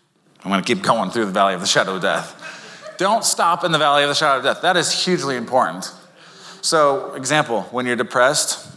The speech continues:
maybe you shouldn't just lay on the couch. Maybe you should get out. Maybe you should go get involved in community, come to church, be around people, go do things, right?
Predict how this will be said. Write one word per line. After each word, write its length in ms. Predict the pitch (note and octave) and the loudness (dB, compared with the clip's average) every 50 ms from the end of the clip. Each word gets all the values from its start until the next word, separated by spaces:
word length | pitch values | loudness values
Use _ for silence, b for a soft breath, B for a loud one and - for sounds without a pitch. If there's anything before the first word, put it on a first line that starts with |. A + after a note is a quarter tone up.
| - _ _ | -20 _ _
maybe 400 | C#3 C#3 D3 D#3 E3 E3 E3+ F3 | -4 0 2 4 4 6 6 6
you 80 | F3 | 4
shouldn't 360 | E3 - F3 D#3 C#3+ A2 B2+ A#2+ | 4 2 0 0 -2 -4 -6 -4
just 220 | B2+ C3+ - - | -2 0 0 2
lay 100 | B2+ B2 | 2 0
on 100 | A#2 A2 | 0 -2
the 60 | G#2+ | -4
couch. 420 | G#2 - A2 G2 D2+ - - - - | -2 0 0 0 0 0 -6 -8 -8
Maybe 180 | A2 A2+ A2+ | -6 -6 -6
you 40 | A2+ | -6
should 440 | - - - B2+ B2+ G#2+ G2 - G2+ | -6 -6 -2 -2 -2 -2 -2 -6 -6
get 180 | A2 A2 - - | -6 -6 -4 0
out. 400 | F#2 G2 G#2 G2 - - - - B B B B B B B B B B B | 2 2 2 2 0 -6 -10 -12 B B B B B B B B B B B
Maybe 220 | - C3 D3 C#3+ D3 | 0 0 2 2 2
you 60 | C#3 | 0
should 220 | C3 - - - | 0 -2 -4 0
go 340 | C#3+ C#3 C3+ C3+ B2+ A2+ G2+ B B B B B B - - - - | 2 4 4 4 2 0 -4 B B B B B B -20 -18 -14 -2
get 160 | B2 D3+ D3+ | 0 0 0
involved 320 | D3 B2+ B2+ B2 A#2+ A2 | 2 2 2 2 2 2
in 60 | A2+ F#2+ | -2 -6
community, 340 | - B2 A#2+ A2 G#2+ G#2+ | -4 -4 -4 -4 -4 -4
come 300 | F#2+ - - C3 C3+ C#3+ | -4 -2 0 0 0 0
to 80 | C3 A2+ | -2 -4
church, 400 | - - B2+ A2+ G#2+ - - G#2+ | -2 0 0 0 0 -2 -4 -2
be 100 | B2 B2+ | 0 0
around 280 | B2+ B2 A#2+ A#2 A2+ - | 2 2 2 0 0 -2
people, 280 | A#2+ A#2 G#2+ G#2 G#2 | -6 -6 -6 -6 -2
go 220 | G2 A#2+ B2+ B2+ A#2 | 2 2 2 2 2
do 200 | G#2+ A#2+ A#2+ A2+ | 0 -2 -2 -2
things, 380 | - A#2 F#2+ D#2 E2 F2 - | -4 -6 -8 -8 -8 -8 -2
right? 340 | G#2 G#2 G2+ A2 B2 B2+ | 0 2 2 2 0 -4